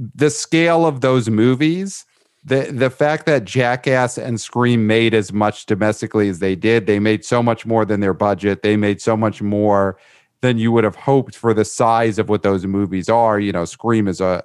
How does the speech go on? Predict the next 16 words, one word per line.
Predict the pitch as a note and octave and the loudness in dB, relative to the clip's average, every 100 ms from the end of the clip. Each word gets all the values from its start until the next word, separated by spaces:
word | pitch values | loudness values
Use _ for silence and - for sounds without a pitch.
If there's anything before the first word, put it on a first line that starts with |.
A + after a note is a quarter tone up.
| _ | _
low-budget | A#2 A2 G2+ G2 F#2 F2+ | 0 0 2 0 -2 -2
horror | B2 A#2+ A2+ | 0 2 2
movie. | A2 G#2+ G2 G#2 F#2+ | 2 0 2 0 0
Jackass | G2+ G2 G2 G2+ F2+ - | 0 0 0 -2 -2 -4
is | F2+ | -6
a | F#2 E2+ - _ _ _ - | -4 -4 -6 _ _ _ -4
low-budget | A2+ A#2 G2+ G#2+ G2+ G2+ F#2 | 0 2 2 0 0 -2 -6
stunt | - - B2 A2+ A2+ - | -8 -6 -2 -2 -2 -8
comedy. | - G#2+ A2 A#2 B2+ C#3 D3 _ _ - | -2 0 2 0 0 -2 -6 _ _ -4
Those | C3 C#3+ C3+ | 0 2 2
were | A#2+ | 0
both | G#2+ A#2 A2+ | 2 2 0
huge | - A#2 F#2+ | -2 -2 0
box | G#2+ G#2 - | 0 -2 0
office | F#2+ F2 F2 G2+ | -4 -4 -6 -2
winners, | A2 G2 D2+ C#2 D2+ - | 0 0 -4 -6 -10 -16